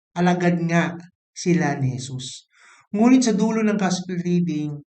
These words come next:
ipinaalala rin ni Jesus sa kanyang mga kaibigan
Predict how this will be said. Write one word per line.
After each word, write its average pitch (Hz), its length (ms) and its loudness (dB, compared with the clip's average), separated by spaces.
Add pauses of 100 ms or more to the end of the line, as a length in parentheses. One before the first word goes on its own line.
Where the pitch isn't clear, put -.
(340)
ipinaalala 180 720 2
rin 175 240 2
ni 156 160 -6
Jesus 160 400 -8
sa - 80 -10
kanyang 156 320 -10
mga 151 320 -10
kaibigan 170 640 -2